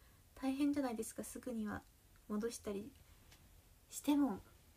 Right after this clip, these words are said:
なんか傷んじゃったりとかあるのでね。 <laughs>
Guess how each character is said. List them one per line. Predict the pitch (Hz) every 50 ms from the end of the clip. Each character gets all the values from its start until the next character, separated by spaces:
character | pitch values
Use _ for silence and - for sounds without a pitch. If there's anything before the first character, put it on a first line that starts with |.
| - - - - - - - - - - - - - -
な | 226 220
ん | 214
か | - 202
傷 | 202 - - 262 247
ん | 226
じ | 214 196
ゃ |
っ | - -
た | - 190
り | 185
と | - 185
か | 175 - 185
あ | 202
る | 214 208
の | 214 196 208
で | 202 190
ね。 | 196 196 - - - - - - - - - - - - - - - - - - - - - - - - - - - - _ - - - - - - - - - _ _ - - - - - - - - - - - - - - - - - - - - - - - - - - - - - - - - - - -
<laughs> | 214 220 269 277 277 269 -